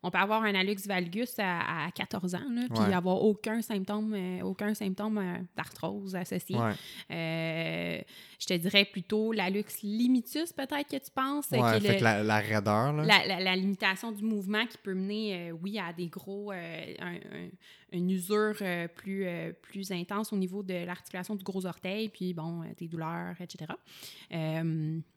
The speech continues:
Speaker 1: ouais.
Speaker 2: Mais encore une fois,
Speaker 1: Encore une
Speaker 2: tu sais,
Speaker 1: fois,
Speaker 2: d'un point de
Speaker 1: c'est
Speaker 2: vue physio,
Speaker 1: Mhm.
Speaker 2: moi, je me dis,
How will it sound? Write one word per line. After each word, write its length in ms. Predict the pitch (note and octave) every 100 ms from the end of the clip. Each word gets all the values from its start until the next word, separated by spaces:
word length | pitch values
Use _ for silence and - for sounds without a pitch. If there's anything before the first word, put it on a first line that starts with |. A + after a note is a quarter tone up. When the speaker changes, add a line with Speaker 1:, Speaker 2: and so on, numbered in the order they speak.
| _ - -
Speaker 1:
ouais. 100 | F3 - _ - -
Speaker 2:
Mais 140 | A#2+
encore 280 | B2+ A#2+ C3+
une 100 | A#2+
fois, 280 | G#2 A#2+ A#2
Speaker 1:
Encore 160 | F3 A#3
une 80 |
Speaker 2:
tu 60 | F#3+
sais, 80 | D#3
Speaker 1:
fois, 120 | G3+
Speaker 2:
d'un 100 | G#3+
point 140 | F3 C#3
de 60 |
Speaker 1:
c'est 60 | B2+
Speaker 2:
vue 60 |
physio, 360 | E3+ - A#2 C3
Speaker 1:
Mhm. 60 | E3
Speaker 2:
moi, 120 | C3+
je 80 | A#2+
me 100 | A2
dis, 300 | A2 C3